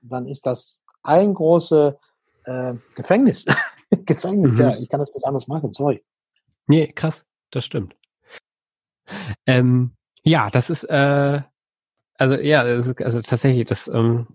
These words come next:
Speaker 2: macht's auch wirklich deutlich. Da habe ich, ähm, ja, so wirklich noch nicht drüber nachgedacht, weil, ähm, also ich, d-, äh, tatsächlich, äh,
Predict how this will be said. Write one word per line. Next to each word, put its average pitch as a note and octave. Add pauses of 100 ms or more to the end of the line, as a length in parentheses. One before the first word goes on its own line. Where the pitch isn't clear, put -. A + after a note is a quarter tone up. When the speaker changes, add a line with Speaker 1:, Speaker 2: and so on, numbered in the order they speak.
(120)
Speaker 2:
macht's -
auch -
wirklich C#3
deutlich. B2
Da G#2
habe A#2
ich, -
ähm, A#2 (560)
ja, A2+
so B2
wirklich D3
noch B2
nicht A#2+
drüber A2+
nachgedacht, B2+ (500)
weil, A2
ähm, G#2
also A#2
ich, - (500)
d-, A#2+
äh, - (220)
tatsächlich, B2
äh, G#2+